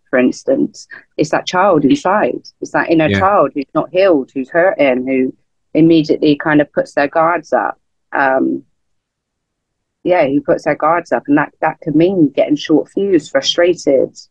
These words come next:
Speaker 1: getting angry when you don't want to, and it's not, it's not coming from a, it's not coming from a cruel place. It's coming from a place of protection. It's coming from
Speaker 2: Yeah.
Speaker 1: and place of protecting that, going back to that, being that small child,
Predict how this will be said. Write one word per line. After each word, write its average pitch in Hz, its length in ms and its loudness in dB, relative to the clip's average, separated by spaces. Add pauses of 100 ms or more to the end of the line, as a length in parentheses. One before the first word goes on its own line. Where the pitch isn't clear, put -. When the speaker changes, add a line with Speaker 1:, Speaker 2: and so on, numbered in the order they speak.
Speaker 1:
getting 135 380 2
angry 151 420 2
when 143 160 4
you 143 80 6
don't 147 200 0
want 190 320 0
to, 127 240 0
and 131 120 2
it's - 220 -2
not, 151 280 2 (580)
it's 147 120 -10
not 160 140 -2
coming 156 280 2
from 139 220 -2
a, 131 340 0 (280)
it's - 120 -10
not 170 120 -2
coming 151 180 0
from 127 140 -2
a 123 60 -4
cruel 196 360 2
place. - 380 -4
It's - 100 -18
coming 147 240 -2
from 139 140 0
a 131 60 0
place 139 260 -2
of - 100 -20
protection. - 680 -2
It's - 140 -8
coming 127 240 -4
from - 160 0
Speaker 2:
Yeah. 92 240 0
Speaker 1:
and 131 300 2 (560)
place 156 180 2
of 156 80 -10
protecting 147 500 0
that, 151 180 0 (320)
going 170 180 2
back 175 200 -2
to - 100 -10
that, 151 180 -2 (140)
being 165 220 2
that 160 180 -2
small 156 320 0
child, 156 500 0